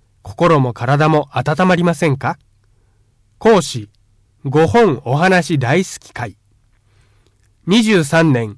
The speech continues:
一月十五日土曜、午後三時から四時。参加費無料。申し込みは当日直接会場へ。講座、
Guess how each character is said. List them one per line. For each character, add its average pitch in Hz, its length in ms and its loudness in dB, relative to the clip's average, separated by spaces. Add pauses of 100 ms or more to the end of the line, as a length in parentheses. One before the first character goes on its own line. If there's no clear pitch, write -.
(120)
一 139 260 -2
月 214 260 2
十 165 220 2
五 196 140 2
日 139 260 -2
土 110 160 -6
曜、 123 340 -2 (420)
午 208 160 2
後 208 140 2
三 202 280 0
時 143 140 -2
か 147 120 0
ら 123 100 0
四 123 200 -4
時。 104 160 -12 (960)
参 185 320 0
加 185 120 0
費 139 180 0
無 104 140 -6
料。 120 420 -2 (440)
申 151 160 2
し - 80 -6
込 180 120 0
み 165 120 4
は 143 320 2
当 175 200 0
日 180 300 -6
直 131 160 -4
接 - 260 -4
会 151 200 2
場 120 280 -4
へ。 110 100 -14 (1600)
講 185 300 2
座、 151 260 -2